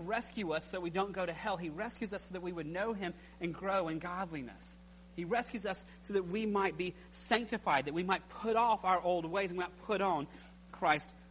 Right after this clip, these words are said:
likeness. And so, friends, by his grace, even if stealing or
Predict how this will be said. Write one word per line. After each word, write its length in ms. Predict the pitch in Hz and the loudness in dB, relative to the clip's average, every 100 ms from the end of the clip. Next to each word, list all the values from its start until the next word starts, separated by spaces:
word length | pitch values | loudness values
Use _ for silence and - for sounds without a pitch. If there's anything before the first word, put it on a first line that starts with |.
| - | -8
likeness. 480 | 160 175 170 127 - | 2 4 4 0 -4
And 80 | 135 | 0
so, 120 | 180 | 0
friends, 300 | - 214 180 | 2 0 4
by 280 | 160 202 233 | 6 8 8
his 280 | 247 233 | 4 0
grace, 560 | 190 175 233 165 190 - - - - | -2 4 6 6 4 -2 -12 -6 0
even 280 | 208 220 | 2 2
if 80 | 208 | 0
stealing 720 | - - - 240 202 147 165 | 0 2 2 4 4 4 2
or 220 | 196 202 | 4 2